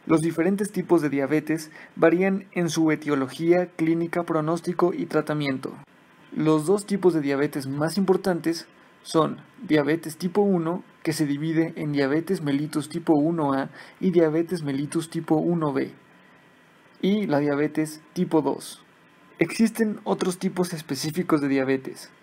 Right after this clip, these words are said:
que son los siguientes. Diabetes con anomalías genéticas de la célula beta,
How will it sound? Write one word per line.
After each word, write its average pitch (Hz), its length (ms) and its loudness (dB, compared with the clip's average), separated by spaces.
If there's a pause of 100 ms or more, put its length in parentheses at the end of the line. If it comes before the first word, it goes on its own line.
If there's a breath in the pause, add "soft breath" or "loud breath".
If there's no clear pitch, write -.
(140)
que 156 100 0
son 170 220 0
los 151 100 -4
siguientes. 139 600 -6 (760 loud breath)
Diabetes 165 560 2
con 147 240 -2
anomalías 143 600 0
genéticas 147 720 -2
de 139 100 -2
la - 120 -4
célula 165 380 2
beta, 139 420 -4